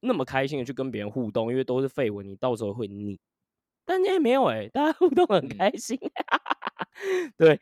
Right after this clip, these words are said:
Speaker 1: 就是我最后发现是一件事情，我，呃，我判断错了，就是 Facebook 其实是这样开始的。
Speaker 2: 嗯。
Speaker 1: 我不知道你们之前有没有经验，就是一，Facebook 你，你们最一开始办的时候，你们都 po 什么东西，然后你们都怎么跟别人互动？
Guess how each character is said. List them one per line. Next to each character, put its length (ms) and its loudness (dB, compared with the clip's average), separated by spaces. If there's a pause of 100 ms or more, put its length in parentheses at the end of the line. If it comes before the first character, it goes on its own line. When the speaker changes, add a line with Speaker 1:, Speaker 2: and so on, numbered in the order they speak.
(180)
Speaker 1:
就 100 0
是 280 0
我 120 4
最 160 4
后 80 6
发 160 4
现 160 2
是 140 0
一 100 0
件 220 2
事 160 -4
情， 180 -4
我， 400 -8
呃， 160 -6
我 180 -6
判 200 -2
断 180 0
错 260 -6
了， 180 -12 (480)
就 120 2
是 240 2 (320)
Facebook 480 2
其 240 -6
实 160 -6
是 140 -8
这 80 -2
样 100 0
开 240 -6
始 200 -14
的。 60 -20 (1700)
Speaker 2:
嗯。 240 -16
Speaker 1:
我 140 4
不 40 -10
知 60 0
道 80 4
你 80 0
们 100 -4
之 140 -8
前 160 2
有 80 -2
没 100 -2
有 60 2
经 220 -2
验， 120 -2
就 120 -4
是 40 -2
一， 140 -4
Facebook 400 -2
你， 180 -12
你 220 -6
们 100 -8
最 160 -2
一 120 -6
开 180 -6
始 180 -14
办 160 0
的 120 -14
时 160 -18
候， 260 -4 (440)
你 160 -6
们 240 -4
都 140 2
po 280 2
什 80 -10
么 60 -10
东 140 -4
西， 60 -2
然 100 0
后 60 2
你 100 -4
们 100 -14
都 240 -2
怎 120 -10
么 60 -10
跟 180 -6
别 80 -8
人 80 -10
互 140 -10
动？ 200 -14